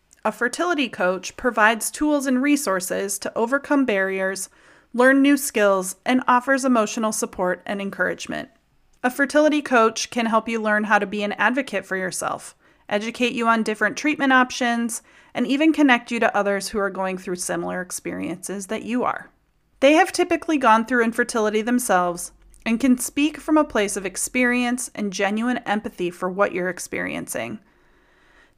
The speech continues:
They have a shared experience, which is something that, unless you've been there, you can't truly understand. Your physician provides the medical advice, treatment plans, diagnostics, and everything that you need to actually create the baby and get pregnant.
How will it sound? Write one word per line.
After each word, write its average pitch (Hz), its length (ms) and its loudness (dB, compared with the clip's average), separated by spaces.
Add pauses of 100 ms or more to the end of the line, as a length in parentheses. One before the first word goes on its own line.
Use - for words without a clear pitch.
They 262 180 8
have 285 180 6
a 269 40 4
shared 240 360 4
experience, 202 920 -2
which 220 460 0
is 233 180 -2
something 294 440 4
that, 262 240 2
unless 208 360 0
you've 240 220 -2
been 190 220 -2
there, 220 180 0
you 214 240 -4
can't - 500 -4
truly 208 520 -4
understand. - 720 -8 (880)
Your 262 160 2
physician 359 840 2
provides 208 560 4
the 214 80 -4
medical 202 480 2
advice, - 580 -4 (200)
treatment 247 380 0
plans, 208 460 -2
diagnostics, 196 1000 2
and 208 200 -6
everything 262 520 0
that 269 120 0
you 233 100 0
need 190 260 -2
to - 120 -4
actually 185 380 -4
create 180 420 -4
the 180 60 -8
baby 170 340 -4
and 160 140 -8
get - 160 -8
pregnant. - 420 -8